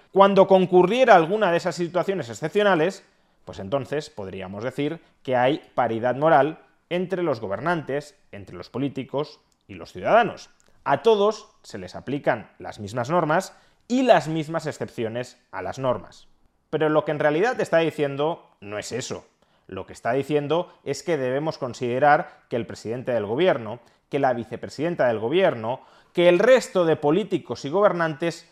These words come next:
son ellos mismos una excepción a la ley. Que la ley no ha de ser aplicable en su caso, que lo será para los ciudadanos, pero no para los políticos,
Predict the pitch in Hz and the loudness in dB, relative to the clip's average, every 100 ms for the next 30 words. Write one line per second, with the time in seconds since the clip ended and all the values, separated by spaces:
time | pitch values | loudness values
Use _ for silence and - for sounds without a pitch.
0 | _ - 202 214 226 - _ - 269 269 | _ 0 4 4 0 -12 _ 6 8 8
1 | 220 185 220 254 147 135 143 - _ _ | 4 4 2 0 -2 -4 -6 -8 _ _
2 | - 214 233 247 220 165 - 139 - 139 | -4 -2 0 2 2 2 -2 -6 -6 -4
3 | 135 139 127 98 113 90 - - _ - | -2 0 -2 -2 -6 -10 -14 -20 _ -6
4 | 175 170 170 170 226 226 196 196 220 208 | 2 8 8 8 4 4 0 4 4 4
5 | 180 - 185 175 175 151 165 160 165 175 | 0 0 2 2 0 -2 2 4 4 0
6 | 175 - 143 127 120 101 135 - 101 - | -2 -8 -8 -8 -8 0 2 2 -6 -14
7 | - _ - 165 165 - 190 240 185 135 | -20 _ -2 0 0 2 4 6 6 4
8 | 135 - 269 240 202 175 190 - _ _ | 2 0 4 6 6 4 -2 -6 _ _
9 | 135 135 131 147 147 165 127 113 110 117 | -2 -2 0 -2 2 4 4 -2 -6 -6
10 | 104 90 - - | -6 -10 -18 -20